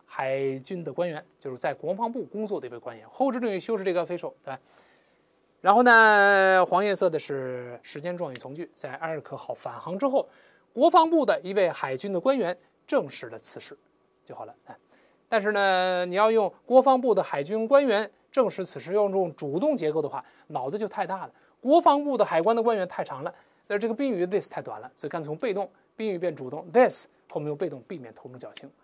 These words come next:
咱们说过，对吧？好，最后一句我们也是看看语法结构分析就好了。All the items that were found were sent to the War Museum。所有这个东西还是一件两件的东西了。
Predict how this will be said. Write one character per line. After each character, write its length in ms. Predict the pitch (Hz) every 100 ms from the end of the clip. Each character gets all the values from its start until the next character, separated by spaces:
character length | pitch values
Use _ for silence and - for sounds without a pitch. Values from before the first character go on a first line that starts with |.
| _
咱 80 | 123
们 60 |
说 100 | 123
过， 100 | 117 -
对 100 | 170
吧？ 80 | - _ _
好， 180 | 123 - _ _ _ _ _ _
最 160 | - 240
后 120 | 226
一 60 | 208
句 160 | 202 -
我 80 | 170
们 100 | 180
也 60 |
是 80 | 156
看 200 | 147 175
看 220 | 143 135 - _
语 80 | 151
法 160 | 156 131
结 120 | 143
构 40 | 147
分 120 | 143
析 120 | 120
就 80 | 120
好 100 | 113
了。 100 | 110 _ _ _ -
All 260 | 240 330
the 100 | 311
items 560 | 208 208 - 139 165 - - _
that 180 | 175 190
were 140 | 185
found 420 | 180 269 208 160
were 180 | 165 143
sent 360 | 135 190 160 147
to 120 | 143
the 80 | 135
War 240 | 190 214
Museum。 420 | 190 185 240 285 156 _ _ _ -
所 260 | - 294
有 180 | 370 311
这 120 | 269
个 80 | 240
东 200 | 233 277
西 240 | 269 247 - _
还 140 | 160
是 100 | 165 175
一 120 | 165
件 160 | 170 156
两 140 | 127
件 100 | 143
的 60 | 139
东 140 | 147
西 100 | 135
了。 100 | 131